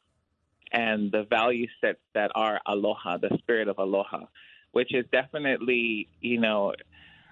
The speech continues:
I feel like it, it's, it's kind of been used and abused <laughs> a lot. You see it on bags and you see it on T-shirts and all those things, but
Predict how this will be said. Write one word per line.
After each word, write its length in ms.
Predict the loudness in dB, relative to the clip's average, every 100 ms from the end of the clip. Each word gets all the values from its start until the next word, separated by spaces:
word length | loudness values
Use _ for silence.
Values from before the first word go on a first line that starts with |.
| -8
I 100 | -6
feel 200 | 0 2
like 220 | 4 2 0
it, 120 | -6 -2
it's, 220 | -6 -6 -4
it's 220 | -2 -2
kind 220 | -4 0
of 160 | 0 2
been 380 | 2 2 0 0 2 2 0
used 440 | 2 4 2 2
and 140 | 0 0
abused 500 | -2 0 4 4 2
<laughs> 120 | 0
a 60 | 2
lot. 300 | 2 2 -2
You 120 | -12 -6
see 160 | -2
it 80 | 0
on 220 | 0 -2
bags 480 | -2 0 2 0 -4 -8
and 140 | -6
you 100 | -8 0
see 100 | 2
it 80 | 2
on 200 | 0 -2 0
T-shirts 440 | 0 2 0 0
and 140 | -4 0
all 120 | 0
those 200 | 0 -2 -2
things, 280 | -2 -2 -4 -14 -20 -20 -20 -6
but 180 | 0 2